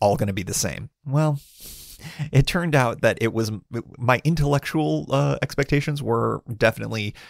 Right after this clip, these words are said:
the correct ones, and the ones in my heart, the, <laughs> the expectations that apparently were hard to shake. Uh, that's how it all turned out. And, you know, that's fine, but it was really interesting that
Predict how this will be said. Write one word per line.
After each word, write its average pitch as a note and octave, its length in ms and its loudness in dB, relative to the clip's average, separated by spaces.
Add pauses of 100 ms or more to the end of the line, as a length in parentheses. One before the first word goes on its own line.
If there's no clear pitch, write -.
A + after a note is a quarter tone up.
(200)
the G2 240 -4
correct - 360 -6
ones, F#2+ 260 -4
and F#2+ 220 -4
the F#2+ 100 -4
ones G2+ 320 -4
in G2+ 80 -4
my F#2+ 160 -4
heart, G2 440 -4
the, G2 240 -2
<laughs> - 60 -2
the C3 80 2
expectations G#2+ 720 0
that G2+ 120 -2 (100)
apparently G#2+ 460 -4
were F#2+ 160 -4
hard G2+ 200 -6
to G2 60 -8
shake. G2 340 -6 (380)
Uh, A2+ 320 2
that's B2+ 200 4
how G#2+ 160 2
it G2 60 -4
all F#2+ 120 -6
turned - 300 -8
out. - 260 -12 (280)
And, A3 220 -2
you G#3 120 -4
know, E3+ 140 0
that's D3+ 280 2
fine, F2 460 -6
but B2+ 120 2
it C3+ 120 -2
was D3 240 4
really B2+ 320 0
interesting G2+ 600 -6
that G2+ 220 0